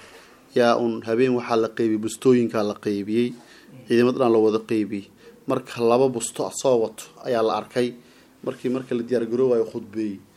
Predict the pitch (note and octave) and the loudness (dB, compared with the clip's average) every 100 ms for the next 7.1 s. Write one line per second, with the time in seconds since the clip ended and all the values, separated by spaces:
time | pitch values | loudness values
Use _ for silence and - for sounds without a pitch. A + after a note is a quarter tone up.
0 | _ D3 B2+ - - A#2+ A#2+ A#2 A#2+ A#2+ | _ -20 -14 -12 -4 -2 2 0 2 0
1 | A#2+ B2+ C3 A#2 A2+ A2 G#2+ A#2+ A#2+ B2 | 2 2 2 0 0 -2 -4 -2 0 0
2 | B2+ - - B2 A2+ A2 A2+ G#2+ A2+ A2+ | -2 -6 0 2 4 4 2 0 -2 0
3 | B2+ C#3+ B2+ A2+ A2 A2+ A#2 C3+ C3 A#2 | 4 4 4 0 -2 0 2 2 0 -4
4 | A2+ - A#2 C3 D3 C#3+ A#2 - - - | -4 -4 -2 2 4 4 2 -2 -18 -20
5 | - _ - C3 B2 B2 A#2+ B2+ A#2+ A#2 | -20 _ -4 -4 -2 -4 -2 -4 -4 -6
6 | - C#3 D3 D3 D3 D3 D3 D3 D3+ D3+ | -6 -4 -2 0 2 2 2 2 0 -2
7 | D3 | -4